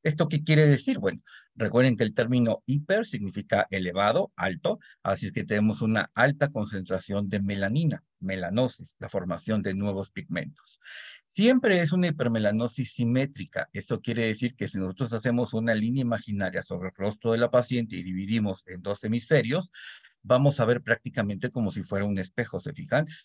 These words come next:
Lo que vemos de un lado, tenemos que ver del otro lado.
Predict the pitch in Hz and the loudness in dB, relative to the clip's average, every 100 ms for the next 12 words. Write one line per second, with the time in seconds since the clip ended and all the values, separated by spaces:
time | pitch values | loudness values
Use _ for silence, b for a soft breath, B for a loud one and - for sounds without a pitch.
0 | _ 98 92 95 98 113 120 151 165 160 | _ -6 -2 -2 0 0 2 4 6 4
1 | 240 - 113 107 107 98 92 90 87 87 | 4 -2 0 0 -2 -6 -4 -4 -6 -8
2 | - - - | -8 -8 -8